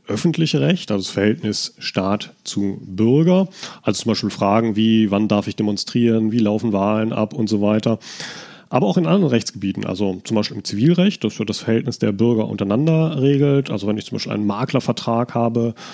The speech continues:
äh, der im B G B geregelt ist. Aber die Frage, wer zum Beispiel die Provision zahlt, der Mieter oder der Vermieter oder beim Kaufvertrag jetzt der Käufer oder der Verkäufer,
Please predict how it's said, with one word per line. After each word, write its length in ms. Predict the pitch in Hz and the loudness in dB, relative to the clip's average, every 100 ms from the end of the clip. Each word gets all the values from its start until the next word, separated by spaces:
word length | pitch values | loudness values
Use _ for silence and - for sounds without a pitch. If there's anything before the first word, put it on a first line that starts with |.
| - - - | -18 -20 -8
äh, 300 | 123 107 104 | -2 0 2
der 140 | 113 | 0
im 100 | 113 | 0
B 100 | 113 | 2
G 80 | 104 | 2
B 400 | 101 113 135 170 | 4 4 4 2
geregelt 480 | 127 117 131 139 139 | 0 2 4 4 2
ist. 340 | 165 147 - - - - - | 0 -2 -4 -10 -16 -18 -8
Aber 140 | - 127 | -2 0
die 80 | |
Frage, 600 | - 127 139 143 135 127 117 | 0 2 4 4 2 2 0
wer 240 | 131 196 | 0 0
zum 140 | - 160 | 0 -2
Beispiel 240 | 156 131 | -2 -4
die 60 | 123 | -4
Provision 440 | 120 117 143 196 | -2 0 2 2
zahlt, 460 | - 107 87 - 104 | 0 -2 -2 -6 -6
der 80 | |
Mieter 420 | 101 135 160 139 131 | 0 2 4 2 0
oder 140 | 107 | -2
der 180 | - - | -6 -8
Vermieter 760 | - 123 147 165 156 147 143 | 0 2 2 2 2 2 0
oder 200 | 131 104 | -2 -4
beim 320 | 117 113 104 - | -6 -8 -10 -6
Kaufvertrag 600 | - 131 - - 117 - | 0 0 0 0 -2 -4
jetzt 180 | - - | -10 -10
der 60 | |
Käufer 480 | - - 156 - 165 | -4 2 2 4 2
oder 140 | 156 107 | 2 0
der 260 | 104 113 | -2 -4
Verkäufer, 720 | - 113 135 - 160 175 190 | -4 -2 0 0 0 2 0